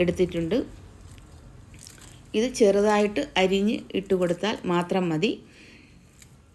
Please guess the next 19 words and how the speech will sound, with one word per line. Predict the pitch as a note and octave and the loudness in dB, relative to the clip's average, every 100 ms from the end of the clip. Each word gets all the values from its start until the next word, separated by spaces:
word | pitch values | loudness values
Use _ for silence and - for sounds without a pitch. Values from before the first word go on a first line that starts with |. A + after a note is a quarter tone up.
| - - - - - - F3+ | -20 -20 -20 -20 -20 -8 2
വളരെ | F#3 G#3 C4+ D#4 | 4 6 6 6
ടേസ്റ്റിയും | B3 G#3+ G#3 - G#3+ B3+ - - - - F#3+ | 6 4 2 0 0 -2 -8 -20 -20 -4 2
വളരെ | G3 G#3 A#3+ D4 - | 4 4 4 2 0
ഗുണവും | F#3+ F#3 F#3+ G#3+ - - - - - | 0 2 0 -2 -6 -14 -20 -18 -4
ഉള്ള | F3+ G3+ - - - - - - | 0 0 -4 -12 -20 -20 -20 -4
ഒന്നാണ് | F3+ F#3 E3+ E3+ C4 - - - | -2 0 0 -2 -6 -10 -20 -10
ഈ | F#3+ - | -10 -2
ചെറുപയറിൻ്റെ | F3+ E3+ F3 E3+ E3 D#3+ G3 - - - D#3 | 2 2 2 0 0 -2 -4 -6 -10 -8 -4
ഇല. | D3+ C#3 - | -2 -4 -6
നമ്മൾ | F#3+ F#3 G#3 A3 | -4 -2 -4 -4
പയർ | G3+ G3 G3+ B3 | 0 2 2 2
കഴിക്കുന്നതിനേക്കാളും | G3 F#3 F#3+ G3 F#3+ F#3+ G3 G3+ G3 G3 B3 - F#3 | 2 0 0 -2 0 0 -2 -2 0 0 0 -4 -4
ഈ | F#3 F3+ E3+ | -4 0 4
ഇലയ്ക്കാണ് | F3 E3+ G3 E3+ G3+ - - - - | 4 2 0 -2 -4 -8 -16 -18 -6
ഗുണങ്ങൾ | D3 F3+ F#3 G3+ - - | -2 -2 -2 -4 -8 -12
കൂട്-, | - F3+ E3+ - - | -4 -2 -2 -4 -6
കൂടുന്നത്. | F3+ E3+ E3+ D#3 - - - | -2 -2 -2 -4 -6 -8 -8
ഉം, | F3+ F3+ F3 | -6 -6 -2
പ്രോട്ടീൻ | F#3+ F#3+ A3 A3 | 0 2 0 -2